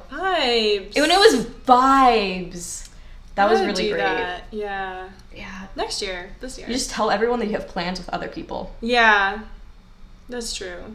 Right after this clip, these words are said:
Speaker 2: Just, like, "I have plans with this person."
Speaker 1: Good tip.
Speaker 2: Good
Speaker 1: There you
Speaker 2: tip.
Speaker 1: go. Here you
Speaker 2: That,
Speaker 1: go,
Speaker 2: that's
Speaker 1: guys.
Speaker 2: how, like, that's the number one way to, like, avoid
Speaker 1: Well, that's,
Speaker 2: people in
Speaker 1: yeah.
Speaker 2: general.
Speaker 1: Yeah, yeah, yeah.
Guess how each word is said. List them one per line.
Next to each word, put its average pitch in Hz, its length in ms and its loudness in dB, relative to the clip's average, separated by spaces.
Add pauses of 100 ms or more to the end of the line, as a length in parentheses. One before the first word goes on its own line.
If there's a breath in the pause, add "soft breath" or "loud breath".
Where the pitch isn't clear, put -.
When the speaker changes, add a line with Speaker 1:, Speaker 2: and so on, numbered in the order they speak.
(220)
Speaker 2:
Just, 190 180 -8
like, 180 160 -6
"I 185 60 -4
have 175 200 -8
plans 180 300 -6
with 180 100 -10
this 170 180 -10
person." 208 600 -10 (140)
Speaker 1:
Good 330 160 -2
tip. - 340 2 (280)
Speaker 2:
Good 269 220 4
Speaker 1:
There 277 80 2 (100)
you 349 80 12
Speaker 2:
tip. 370 80 12
Speaker 1:
go. 262 280 12
Here 285 160 4
you 208 40 4
Speaker 2:
That, 185 160 4
Speaker 1:
go, 185 60 8
Speaker 2:
that's 370 220 10
Speaker 1:
guys. 453 180 4
Speaker 2:
how, 480 80 8
like, 269 140 6
that's 480 160 6 (140)
the 403 60 6
number 247 200 4
one 240 280 4
way 180 560 0 (140)
to, 233 120 -4
like, 196 180 0
avoid 269 300 2
Speaker 1:
Well, 349 80 6
that's, 392 140 12
Speaker 2:
people 285 180 6
in 294 60 10
Speaker 1:
yeah. 220 320 12
Speaker 2:
general. - 180 -4
Speaker 1:
Yeah, 349 100 10
yeah, 339 80 10
yeah. 226 440 4